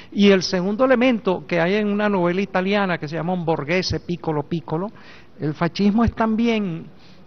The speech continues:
la clase media aterrorizada, sin expectativas, porque la engañan diciéndole que se va a proletarizar. Y entonces,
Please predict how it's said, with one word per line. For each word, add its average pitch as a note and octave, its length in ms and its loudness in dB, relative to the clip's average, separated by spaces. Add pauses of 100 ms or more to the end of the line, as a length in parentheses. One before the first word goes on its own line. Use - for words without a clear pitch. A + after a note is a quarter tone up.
(480)
la G#3 300 4
clase A3+ 500 0
media G#3 720 -2 (120)
aterrorizada, E3+ 1080 2
sin E3 260 -2
expectativas, D#3+ 1000 0 (640)
porque G3+ 720 4
la A3+ 260 4
engañan G#3 640 2
diciéndole F3+ 680 0
que F3+ 140 -2
se E3+ 200 0
va E3 160 2
a F#3+ 60 2
proletarizar. D#3+ 1300 0 (720)
Y F#3 140 4
entonces, G#3+ 580 4